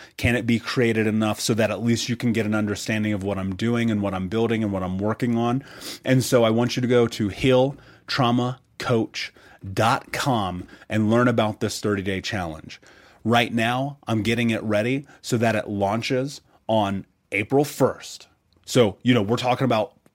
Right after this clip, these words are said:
five weeks away. But I want people to start to get into this now because I'm going to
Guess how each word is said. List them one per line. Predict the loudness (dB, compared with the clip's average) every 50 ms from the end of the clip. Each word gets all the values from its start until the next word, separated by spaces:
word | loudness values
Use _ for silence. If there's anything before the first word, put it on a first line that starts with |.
| -20 -16 -6
five | -2 2 2 4 4 4
weeks | 4 2 2 2 2
away. | 4 4 4 4 2 -2 -8 _ _ _ _ -20 -20 -20 -20 -4 2
But | 4 4
I | 4
want | 4 4 2 2 0 0
people | -2 -4 -2 -2 -2 -2
to | -2
start | 0 0 0 0 0
to | 0 -2
get | -2 0
into | 0 0 0 0
this | 0 -2 0 2
now | 2 2 2 2
because | 0 -2 -2 -2 -2 0
I'm | 0 0 2
going | 0 0 0 2 0 0
to | -2 -2 0 2 2 2 2 0